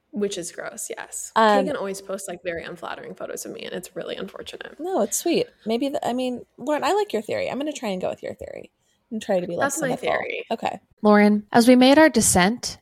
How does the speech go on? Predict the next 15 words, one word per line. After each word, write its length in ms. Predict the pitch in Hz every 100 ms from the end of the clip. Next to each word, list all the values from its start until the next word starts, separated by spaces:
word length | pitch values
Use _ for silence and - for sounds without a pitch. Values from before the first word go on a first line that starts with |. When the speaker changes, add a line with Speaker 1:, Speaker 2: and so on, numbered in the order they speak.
| -
Speaker 3:
into 400 | 196 196 185 180
New 180 | 190 190
York, 400 | 185 180 190 - -
you 140 | - 190
know, 100 | 185
from 220 | 202 185
our 60 | 180
beloved 460 | 185 185 180 185
Guana 220 | 190 180
Island 360 | - 190 208 190
trip, 320 | - 240 285 - -
Speaker 2:
Mm. 260 | 214 202 180
Speaker 3:
I 80 | 269
got 180 | 285 311
excited 760 | 453 - - 175 185 240 277